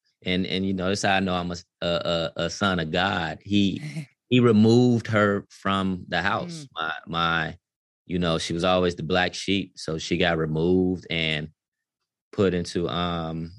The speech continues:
Speaker 1: a Artie, you know, back then, an Artie home, but state custody. So, which was hard for my mom, but that just shows you what we've been, what we were dealing with. So I was like, blessed, man, that she got removed from the house,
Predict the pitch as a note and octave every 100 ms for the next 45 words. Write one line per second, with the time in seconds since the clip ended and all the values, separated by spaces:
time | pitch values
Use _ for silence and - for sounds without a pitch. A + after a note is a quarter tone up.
0 | - _ _ _ _ - E2 - G2+ F#2
1 | - F#2 D#2 D2+ E2 D#2+ F2 E2 C2 E2
2 | D#2+ D2+ D2 C#2 C#2+ D2 - - F2+ D2
3 | - F#2 - D2 C#2+ _ _ _ _ -
4 | - E2 F2 F2+ D#2+ - G2 G2+ F#2 -
5 | E2 D#2 C#2+ F#2 A#2+ G#2+ D#2+ D#2 E2+ _
6 | _ _ - C#2+ E2+ D#2 D2 - F2 E2+
7 | F2 E2 F2 F2 E2+ E2 D#2+ E2 D#2 E2+
8 | D#2 D#2+ D#2+ D#2 E2 _ _ - D#2+ E2+
9 | D#2 D2 F2+ A2+ D2 A#1 G1+ - D2 C#2+
10 | G#2 F2+ D2+ D2+ C#2+ - _ _ _ _
11 | _ - - D#2 E2+ A2 G2+ - - -
12 | E2+ G2+ E2 C#2+ - F2 F2 D#2 B1+ D2+
13 | F2+ F#2 F2 E2+ C#2+ C#2+ F#2+ A2 G#2 -